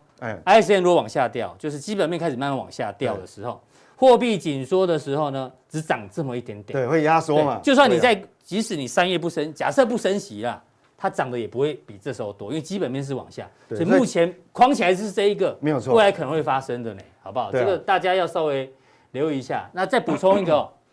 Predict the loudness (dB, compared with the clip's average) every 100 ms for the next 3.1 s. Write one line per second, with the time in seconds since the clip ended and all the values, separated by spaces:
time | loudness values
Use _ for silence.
0 | _ _ -20 -12 -4 0 2 2 2 2
1 | -4 -4 -2 -2 -2 2 4 4 2 -4
2 | -4 -2 0 -2 -2 -4 -6 -6 -6 -8